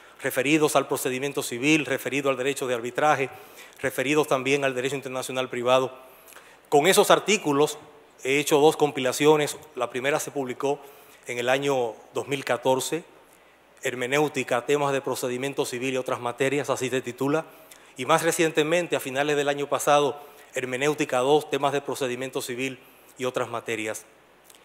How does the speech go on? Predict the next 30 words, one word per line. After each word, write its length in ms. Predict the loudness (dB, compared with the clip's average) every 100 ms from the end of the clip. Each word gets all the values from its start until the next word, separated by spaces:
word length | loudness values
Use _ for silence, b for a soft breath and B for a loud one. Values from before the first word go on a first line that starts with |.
| b b b -2
¿Que 100 | 0
para 240 | 2 2
qué 140 | 0 0
quiero 240 | 0 0
ser 160 | -2 -2
yo 120 | -2
juez 220 | 2 2
de 80 | 2
la 80 | -2
Suprema 400 | -2 -4 -4 -4
Corte 280 | -6 -6 -8
de 100 | -8
Justicia? 540 | -10 -10 -10 -10 -12 -18 _ _ _ _ _ _ _ _
Para 200 | 2 2
contribuir, 600 | 0 -4 -4 -2 -2 -4 -12 -20 _ _ _ _ _
para 180 | -4 -2
colaborar, 720 | -2 -2 2 4 2 -2 -16 -20 _ _ _ _
para 180 | -2 -2
trabajar, 640 | 0 0 2 2 2 -2 -16 -20 _ _ _
ni 100 | -6
más 180 | -4 -4
ni 80 | -2
menos. 400 | -4 -4 -10 -16 _ _ _ _ _ _ _ -2
No 80 | 0
es 80 |
un 100 | 0
tema 280 | 2 4 6
de 80 | 6
vanidad 380 | 4 4 2 2
personal, 520 | -2 -2 -4 -6